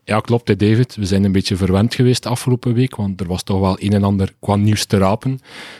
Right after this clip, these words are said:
Eh, niet in het minst die haperende arbeidsdeal, want zo zou ik het toch wel durven noemen. Eh,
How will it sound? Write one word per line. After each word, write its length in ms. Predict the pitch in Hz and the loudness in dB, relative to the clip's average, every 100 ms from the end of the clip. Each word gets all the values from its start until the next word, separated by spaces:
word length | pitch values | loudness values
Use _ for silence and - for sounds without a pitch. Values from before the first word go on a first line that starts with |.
| - | -10
Eh, 120 | 92 | -6
niet 160 | 110 113 | 2 2
in 80 | 101 | 2
het 100 | 92 | 0
minst 520 | 101 117 127 - - 98 95 | 0 2 0 -6 -10 -12 -14
die 220 | 95 98 | -6 -6
haperende 580 | 87 95 - 131 135 135 | -2 -2 0 2 4 2
arbeidsdeal, 640 | 131 135 131 139 120 131 139 | 2 0 2 2 2 2 2
want 200 | 107 - | 0 -2
zo 160 | 104 | -6
zou 200 | 95 98 | -2 0
ik 80 | 95 | -2
het 120 | 101 | -4
toch 140 | 104 90 | -4 -2
wel 180 | 95 | -2
durven 320 | 90 95 90 90 | -2 -2 -2 -2
noemen. 320 | 98 127 139 _ - - | -2 -2 -6 _ -20 -20
Eh, 100 | - | -20